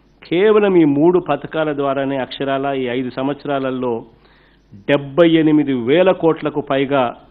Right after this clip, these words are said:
ఈ అక్క చెల్లెమ్మలకు నేరుగా, ఏ మధ్యవర్తి లేకుండా, లంచాలకు తావు లేకుండా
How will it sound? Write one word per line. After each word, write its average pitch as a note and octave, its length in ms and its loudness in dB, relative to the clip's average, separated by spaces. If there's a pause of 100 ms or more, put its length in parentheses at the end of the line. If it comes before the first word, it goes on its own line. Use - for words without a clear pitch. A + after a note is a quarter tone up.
(560)
ఈ B2 80 -6
అక్క B2 160 -10
చెల్లెమ్మలకు C3+ 640 -8
నేరుగా, D3 840 0 (600)
ఏ C3 180 0
మధ్యవర్తి D#3 640 0
లేకుండా, C#3 460 -6 (840)
లంచాలకు D3+ 680 -4
తావు D3 360 -2
లేకుండా C#3 560 -4